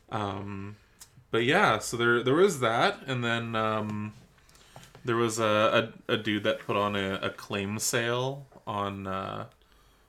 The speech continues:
on one of the G I Joe Facebook pages I'm on. So, uh, you either can do a starting bid. He'll post, like, "Starting bid ten bucks, buy it now twenty-five," or so on and so forth.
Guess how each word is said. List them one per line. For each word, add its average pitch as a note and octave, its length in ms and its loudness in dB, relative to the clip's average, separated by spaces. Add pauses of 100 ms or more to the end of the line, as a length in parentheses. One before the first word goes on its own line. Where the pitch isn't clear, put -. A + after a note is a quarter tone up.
(140)
on G#2 80 -6
one G2+ 120 0
of G2 60 -2
the G2 60 -6
G G2 260 -2
I F#2+ 100 2
Joe F#2 240 -2
Facebook F#2+ 480 -4
pages G2+ 320 -4
I'm G2 140 -2
on. A2 300 -8 (600)
So, F#2 720 2 (400)
uh, G#2 520 -2
you G2+ 180 -2
either G2+ 760 6
can G#2+ 220 -6
do G2+ 120 0
a F#2+ 40 2
starting A2+ 600 2
bid. A2 500 2 (480)
He'll A#2+ 80 0
post, G#2+ 340 2
like, G2 200 0
"Starting C3+ 360 4
bid A#2+ 180 2
ten B2 260 4
bucks, A2+ 320 2
buy G#2 240 6
it G#2+ 120 2
now G2 260 2
twenty-five," A2 840 2
or G2 220 -4 (120)
so - 140 -10
on G2 120 -4
and F#2+ 120 -10
so G#2 160 -6
forth. G#2 460 -8